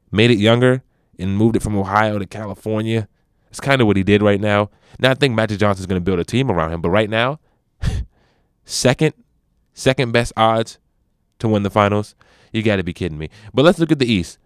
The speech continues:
Boston and Toronto. Those are two contenders. Now, I don't think Toronto can actually beat Boston in a seven-game series.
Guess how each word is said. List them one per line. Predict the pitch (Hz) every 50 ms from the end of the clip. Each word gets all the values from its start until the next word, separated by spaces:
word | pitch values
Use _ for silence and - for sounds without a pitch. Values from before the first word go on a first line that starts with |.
| _ _ _ _
Boston | - 120 127 123 - - 120
and | 113 110
Toronto. | - 110 101 92 85 82 73 78 76 - _ _ _ _ _ _ _ _ _ _ _ _ _ _ _ _ _ _ _ _ _ _ _
Those | - 123 147
are | 165 160
two | - - 117
contenders. | - 101 87 101 95 95 104 113
Now, | 113 107 104
I | 104
don't | 107 104 -
think | 107 101 -
Toronto | - 98 92 92 95 92
can | 90 90
actually | 90 90 - - 80
beat | - 98 101 85
Boston | 90 90 87 - - 87
in | 87
a | 85
seven-game | - - 90 85 85 82 85 82 82 82
series. | - 113 113 110 101 95 101